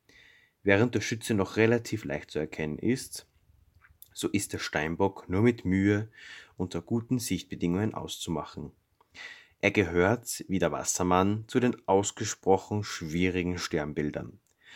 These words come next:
Zurzeit halten sich die Riesenplaneten Jupiter und Saturn im Wassermann und im Steinbock auf. Im Schützen finden wir viele interessante galaktische Objekte, wie Gasnebel und Kugelsternhaufen,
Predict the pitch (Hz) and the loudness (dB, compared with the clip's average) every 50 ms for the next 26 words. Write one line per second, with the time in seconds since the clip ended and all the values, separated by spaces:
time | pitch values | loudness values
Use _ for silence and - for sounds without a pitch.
0 | - - - _ - - 107 - - 92 90 95 110 110 - 95 95 92 95 95 | -20 -20 -20 _ -10 -8 -6 -2 0 2 4 4 2 0 0 0 2 2 2 2
1 | - 120 117 - - 127 131 135 - - - - - 82 76 73 76 82 90 90 | 0 -2 -2 0 0 0 0 0 -2 -8 -12 -8 -6 -6 -6 -4 -2 -2 -2 0
2 | 98 95 92 95 90 90 90 87 - - 82 82 101 95 - 113 107 - 113 107 | -2 -2 -2 -2 0 0 -2 -2 -4 -6 -2 -2 0 0 0 0 2 2 2 2
3 | 107 - - - - - - 87 87 90 - 117 127 127 - - 82 - - - | 0 -2 -6 -8 -6 -2 0 2 2 2 0 -2 -4 -4 -4 -4 -4 -4 -2 0
4 | 90 87 82 80 80 80 80 - _ - 92 110 120 120 - - - 85 78 78 | 0 0 2 0 0 -2 -6 -8 _ -4 -2 -2 -2 -2 -4 -4 -2 -2 -2 -2
5 | 78 - - - - - 64 - - - - - _ _ _ _ _ _ _ - | -4 -6 -8 -8 -8 -10 -10 -10 -10 -12 -18 -20 _ _ _ _ _ _ _ -20
6 | - - - - - _ _ _ _ _ 98 92 82 - - 101 92 - - - | -20 -20 -20 -20 -20 _ _ _ _ _ 0 0 0 2 0 0 0 0 -2 -2
7 | - 135 143 151 147 - _ _ _ _ _ _ - - 127 120 - 107 110 98 | 0 0 0 0 -2 -6 _ _ _ _ _ _ 0 0 2 2 2 0 0 2
8 | 95 98 95 - - 135 131 139 139 143 135 - - 120 117 - 113 110 - 107 | 2 0 0 0 0 4 6 6 6 6 4 2 -2 -4 -2 -2 -4 0 2 0
9 | 104 104 - 113 - 98 85 85 85 - - 107 - - 107 - - - 92 82 | 2 2 0 0 2 2 2 2 2 0 -4 -4 -4 -2 0 0 0 0 0 0
10 | 76 - - - 65 67 71 - _ _ _ _ _ _ _ _ _ _ _ _ | 0 -2 -4 -4 -4 -4 -4 -8 _ _ _ _ _ _ _ _ _ _ _ _
11 | _ _ _ _ _ _ _ _ _ _ _ - 80 80 78 73 69 69 - _ | _ _ _ _ _ _ _ _ _ _ _ -8 -4 -4 -4 -4 -4 -6 -10 _
12 | _ - - 80 82 90 87 - 98 92 90 87 87 95 95 113 113 - - 131 | _ -4 -2 0 2 0 0 0 2 2 2 2 2 2 0 0 0 2 4 6
13 | 131 123 - - 92 82 78 80 78 76 76 - - 80 76 73 | 6 6 6 2 -2 -4 -2 -2 -2 -4 -4 -6 -8 -8 -8 -8